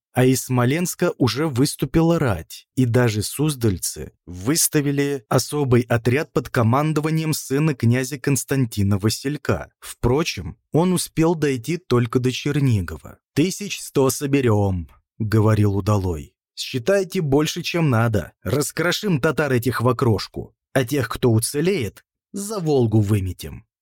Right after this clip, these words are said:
Хвастовство перед боем вошло на Руси в привычку.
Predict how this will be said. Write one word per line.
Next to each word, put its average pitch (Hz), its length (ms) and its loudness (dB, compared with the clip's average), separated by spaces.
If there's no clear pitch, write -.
Хвастовство 147 800 0
перед 139 320 0
боем 160 400 2
вошло 127 420 2
на 160 140 0
Руси 139 300 -2
в - 100 -4
привычку. 135 680 -2